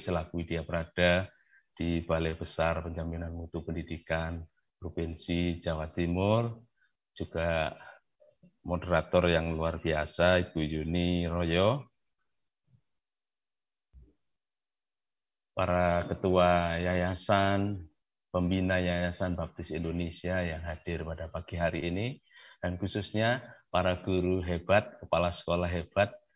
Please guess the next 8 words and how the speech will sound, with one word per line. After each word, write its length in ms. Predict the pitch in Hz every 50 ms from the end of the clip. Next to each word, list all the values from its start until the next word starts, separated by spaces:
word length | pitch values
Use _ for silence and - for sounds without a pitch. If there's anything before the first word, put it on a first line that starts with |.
| _ _ _
dan 220 | - 85 85 82 80
juga 240 | 82 90 - 64 58
insan 400 | 87 90 87 - 90 87 82 -
pendidikan. 800 | - 90 90 78 - 82 82 - - 92 92 95 101 104 98 - _ _ _ _ _ _ _ _ _ _ _ _ _ _
Puji 240 | - 90 - 95 90
Tuhan, 560 | - 98 90 95 98 95 98 98 95 95 92
bersama 400 | 87 85 85 - 85 82 82 85
saya, 640 | 82 80 - 87 85 87 90 95 101 104 110 123 120